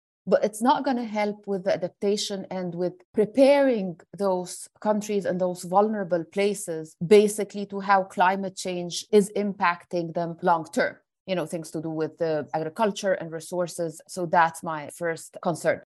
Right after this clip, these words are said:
The second concern is that many of those countries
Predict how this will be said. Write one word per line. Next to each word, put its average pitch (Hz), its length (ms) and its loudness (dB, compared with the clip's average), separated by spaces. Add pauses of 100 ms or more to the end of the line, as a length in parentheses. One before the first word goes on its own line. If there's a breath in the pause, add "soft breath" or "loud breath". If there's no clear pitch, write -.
(140)
The 196 120 0
second 294 460 0
concern 170 640 -6
is 196 260 4
that 190 300 4 (220 loud breath)
many 254 340 4
of 240 200 -4
those 196 580 -6
countries 190 640 0